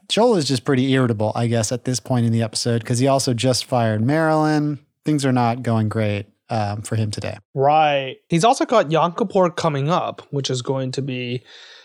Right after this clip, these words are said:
Speaker 2: uh, just something on his mind. Uh, and the way that he gets through Yom Kippur is that he tries to stock up on food like a squirrel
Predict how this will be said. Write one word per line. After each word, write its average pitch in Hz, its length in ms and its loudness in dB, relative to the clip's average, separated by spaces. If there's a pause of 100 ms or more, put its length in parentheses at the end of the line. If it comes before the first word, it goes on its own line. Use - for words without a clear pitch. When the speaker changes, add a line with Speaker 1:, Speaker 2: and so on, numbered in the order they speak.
(160)
Speaker 2:
uh, 262 280 6
just 277 180 2
something 254 240 4
on 202 80 2
his 151 120 -2
mind. 110 680 -2 (160)
Uh, 120 460 0 (180)
and 151 220 2
the 151 80 6
way 214 300 2
that 220 120 0
he 120 60 -4
gets - 240 -8
through 294 200 2
Yom 123 280 0
Kippur 120 560 -2 (320)
is 233 80 2
that 254 100 4
he 233 80 0
tries 247 300 -2
to 247 100 -2
stock - 560 0
up 165 200 0
on 131 160 -4
food 175 420 0
like 147 160 -4
a - 40 -10
squirrel 120 720 -2